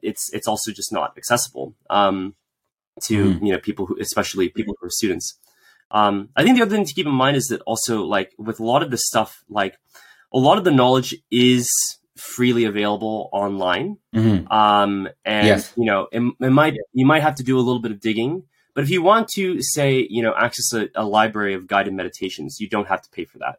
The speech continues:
Speaker 1: You know, there's this app, Insight Timer, where you can get
Speaker 2: Mm-hmm.
Speaker 1: thousands of, of meditations for free. Um, if you wanna learn yoga, you don't have to pay for that either. Just do some searching on YouTube. Um,
Speaker 2: Yes.
Speaker 1: and, you know, it's, it's really, I think, like, if, if you have,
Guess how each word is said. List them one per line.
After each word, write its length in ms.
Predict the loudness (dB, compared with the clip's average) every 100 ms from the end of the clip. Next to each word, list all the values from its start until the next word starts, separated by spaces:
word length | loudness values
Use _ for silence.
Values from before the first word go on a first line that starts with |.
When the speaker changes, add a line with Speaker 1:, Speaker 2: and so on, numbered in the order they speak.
| -8
Speaker 1:
You 100 | -6
know, 60 | -4
there's 160 | -6
this 120 | -4 -2
app, 240 | -2 0
Insight 300 | -2 -2 -4
Timer, 380 | -6 -8 -10 -12 _ -20 _ -4
where 100 | -2
you 40 |
can 100 | 0
get 180 | 0 -2 _ -2
Speaker 2:
Mm-hmm. 320 | 2 2 0 _ 0
Speaker 1:
thousands 400 | 4 4 0 -4
of, 180 | -8 -10 -8
of 240 | -8 -8
meditations 580 | -8 -6 -4 -6 -6 -10
for 120 | -12 -8
free. 340 | -6 -8 -10 _ _ -20 _ -2
Um, 280 | 2 2 -2
if 100 | -2
you 80 | 2
wanna 180 | 4
learn 220 | 4 2 2
yoga, 500 | 0 0 2 0 -2 _ _ _ -8
you 100 | -6
don't 160 | -6
have 120 | -8 -12
to 60 |
pay 140 | -10 -8
for 120 | -4
that 120 | 0
either. 380 | 0 0 -4 -8
Just 180 | -8 -6
do 100 | -4
some 140 | -4
searching 300 | -4 -4 -4
on 120 | -4
YouTube. 360 | -4 -4 -6 -8 _ _ _ _ _
Um, 560 | 2 4 6 4 0 2
Speaker 2:
Yes. 300 | 4 4 2
Speaker 1:
and, 420 | 0 0 0 -4 -10 -8
you 140 | -2
know, 200 | -2 -2
it's, 200 | -6 -6 _ -8
it's 220 | -6 -2
really, 300 | 2 4 2
I 100 | 0
think, 240 | -2 -2 0
like, 240 | -2 0
if, 140 | -4 -4
if 100 | -4
you 100 | -4
have, 440 | 0 2 0 -4